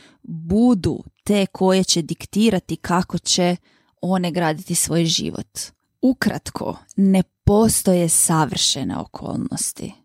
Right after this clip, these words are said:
Dakle, doslovno ne postoje. Ako mislite da neka osoba ima savršene okolnosti, sigurna sam da ne znate cijelu njezinu priču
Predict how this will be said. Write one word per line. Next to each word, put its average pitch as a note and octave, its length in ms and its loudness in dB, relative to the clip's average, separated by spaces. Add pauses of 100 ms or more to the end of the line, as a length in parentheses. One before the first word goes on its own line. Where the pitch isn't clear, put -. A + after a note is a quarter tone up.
(220)
Dakle, F#3 320 0
doslovno E3+ 680 0
ne - 140 -2
postoje. - 680 -8 (500)
Ako E3+ 280 -2
mislite F#3+ 600 2
da E3+ 120 0
neka F3 320 2
osoba F3 360 2
ima F3+ 280 2
savršene - 680 -6
okolnosti, - 760 -4 (320)
sigurna F#3+ 720 2
sam E3+ 340 -4
da F3+ 120 -2
ne F#3 380 4
znate F3 380 -2
cijelu D#3 440 -4
njezinu D3+ 460 -2
priču - 560 -8